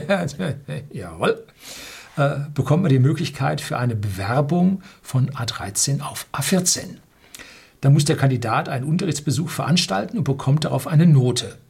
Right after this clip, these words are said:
Wenn die Note gut ist, wird er ein Jahr darauf befördert. Wenn sie nicht so gut ist, dann dauert es halt ein paar Jahre länger. Letztlich ist diese Möglichkeit aber mehr auf Quantität als auf Qualität der geleisteten Arbeit ausgelegt.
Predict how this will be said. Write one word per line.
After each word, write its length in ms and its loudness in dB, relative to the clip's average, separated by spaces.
Wenn 100 -2
die 120 -2
Note 260 -4
gut 260 2
ist, 380 -2
wird 100 0
er 60 -2
ein 120 2
Jahr 180 -2
darauf 280 -8
befördert. 600 -4
Wenn 100 -2
sie 140 -4
nicht 240 2
so 100 4
gut 240 -2
ist, 400 -2
dann 100 -2
dauert 240 2
es 160 0
halt 140 -2
ein 140 0
paar 260 -6
Jahre 260 -2
länger. 440 -2
Letztlich 340 0
ist 200 -2
diese 180 2
Möglichkeit 600 -2
aber 140 -2
mehr 300 0
auf 180 -6
Quantität 720 0
als 160 -4
auf 180 -4
Qualität 600 -2
der 60 -2
geleisteten 460 -4
Arbeit 320 -4
ausgelegt. 640 -8